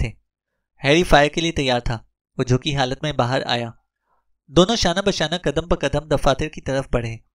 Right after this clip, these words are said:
क्यूब नुमा दफातर में स्क्वाड रूम और तीन प्राइवेट रूम थे। हर जानिब सन्नाटा था। हैरी ने खिड़की से पहले कमरे में झांका। कुर्सी पर एक आदमी नीम दराज था। सीने पर सुर्ख तौलिया था, सर पीछे की तरफ और आंखें बंद।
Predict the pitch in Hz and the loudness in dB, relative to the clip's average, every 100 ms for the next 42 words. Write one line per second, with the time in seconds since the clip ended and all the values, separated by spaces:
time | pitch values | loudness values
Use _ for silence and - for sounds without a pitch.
0 | _ _ _ _ _ - 151 165 165 165 | _ _ _ _ _ 2 2 4 -2 0
1 | 156 135 - 156 156 - 139 135 139 135 | 2 0 0 -4 -6 4 6 6 2 -2
2 | _ _ 139 127 156 156 131 139 139 135 | _ _ -4 -4 -2 -2 -2 -2 -6 -8
3 | 131 123 110 _ _ _ - 123 123 127 | -2 -2 -4 _ _ _ -6 -4 -4 -6
4 | 139 143 123 120 127 123 110 - _ _ | -8 -8 -6 -6 -4 -6 -8 -12 _ _
5 | _ _ _ _ 131 156 175 175 151 - | _ _ _ _ 0 0 0 -4 -6 -4
6 | 175 190 - 127 151 151 143 135 147 147 | -4 -2 0 0 0 0 -2 -2 -6 -6
7 | 123 - 113 - _ _ _ _ _ _ | -8 -8 -12 -12 _ _ _ _ _ _
8 | _ _ _ - 127 - 147 151 - 143 | _ _ _ -2 -2 2 0 0 -2 -6
9 | - 131 131 156 139 143 139 123 120 - | -2 -2 -2 -8 -10 -8 -2 0 -2 -2
10 | 113 - _ _ _ - 175 202 254 208 | -6 -10 _ _ _ -6 -2 2 2 6
11 | 180 170 156 131 131 127 117 - _ _ | 4 4 2 0 0 -4 -4 -8 _ _
12 | _ _ _ - 131 123 113 147 156 156 | _ _ _ -4 0 0 -2 -4 -6 -2
13 | 131 135 139 127 117 143 131 120 - | 0 4 4 2 -2 -4 -4 -6 -10